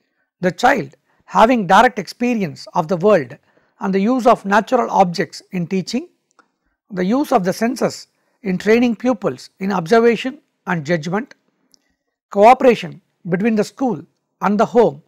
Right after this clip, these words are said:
and between parents and teachers, the importance of an all-round education,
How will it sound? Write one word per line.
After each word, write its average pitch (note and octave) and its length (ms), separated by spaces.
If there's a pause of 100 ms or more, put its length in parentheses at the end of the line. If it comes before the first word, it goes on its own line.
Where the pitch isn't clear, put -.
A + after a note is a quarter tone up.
(420)
and F#3+ 160
between G#3 280
parents G#3+ 600 (180)
and G3+ 200
teachers, G3+ 560 (800)
the F#3 180
importance G3+ 680 (320)
of F3+ 160
an G#3 80
all-round A#3 400
education, F3+ 640